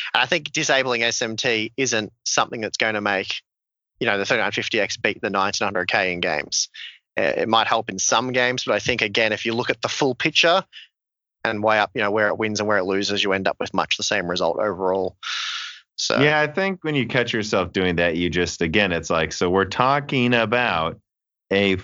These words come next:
Speaker 2: five percent difference. <laughs>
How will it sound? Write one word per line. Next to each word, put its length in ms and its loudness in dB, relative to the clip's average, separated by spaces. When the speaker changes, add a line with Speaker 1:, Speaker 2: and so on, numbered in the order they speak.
Speaker 2:
five 640 2
percent 840 0
difference. 760 2
<laughs> 40 -4